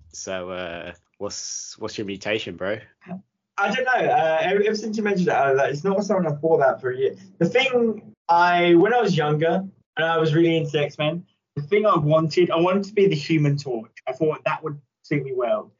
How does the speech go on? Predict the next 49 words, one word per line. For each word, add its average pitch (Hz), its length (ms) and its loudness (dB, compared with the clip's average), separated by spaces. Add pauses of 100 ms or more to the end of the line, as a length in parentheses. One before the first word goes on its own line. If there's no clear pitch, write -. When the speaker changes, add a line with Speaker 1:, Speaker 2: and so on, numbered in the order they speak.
(220)
Speaker 2:
If, 175 160 6
and, 185 220 2
uh, 185 260 2
and 165 680 0
you, 208 400 2
obviously, 190 360 4
what, 147 200 2
you 165 80 -2
know 160 140 2
what 131 160 0
Avatar 139 540 2
is, 139 240 0
like, 113 140 0
The 127 60 -4
Last 131 240 0
Airbender, 131 680 -2
Legend 139 300 -8
of 127 60 -14
Korra, 131 220 -4
that - 100 -10
sort - 140 -14
of - 60 -20
shit. 135 100 -12 (440)
You 233 80 2
know, 190 40 0
Speaker 1:
Yeah, 202 60 0
Speaker 2:
people 185 100 4
Speaker 1:
it's 170 80 6
Speaker 2:
do 170 80 6
Speaker 1:
that, 160 60 6
Speaker 2:
like 151 100 0
Speaker 1:
it's - 80 -6
that 120 160 -4
James 123 200 -4
Speaker 2:
water - 120 0
Speaker 1:
Cameron 214 200 2
Speaker 2:
bend-, - 140 -6
Speaker 1:
movie. 87 180 -16 (240)
Speaker 2:
yeah, 156 240 2 (260)
<laughs> - 240 -12
uh, 156 180 4
water 202 400 6
bending, 185 880 4
<laughs> - 20 2
uh, 135 440 4
fire 151 300 2
bending, 143 540 0
earth 139 180 0
bending. 143 380 -4